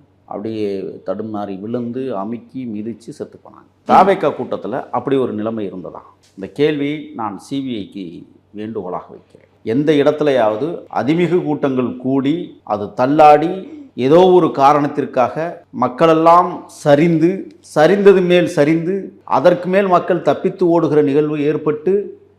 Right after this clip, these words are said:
நாற்பத்தி ஓர் உயிர்கள் பலியாகி இருக்கிறதா என்பதை விசாரிக்க வேண்டும்.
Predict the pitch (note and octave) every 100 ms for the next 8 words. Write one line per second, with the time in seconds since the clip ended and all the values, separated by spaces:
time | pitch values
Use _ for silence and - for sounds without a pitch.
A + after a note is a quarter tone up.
0 | _ _ D3 D#3 D#3+ - D#3+ C#3+ C3+ A#2+
1 | C3+ C3 E3+ F3+ C3 C3 D3+ D3+ C3 C3
2 | A#2+ A2+ B2 A2 A#2 A2 B2 E3+ G#2 F2+
3 | - - - _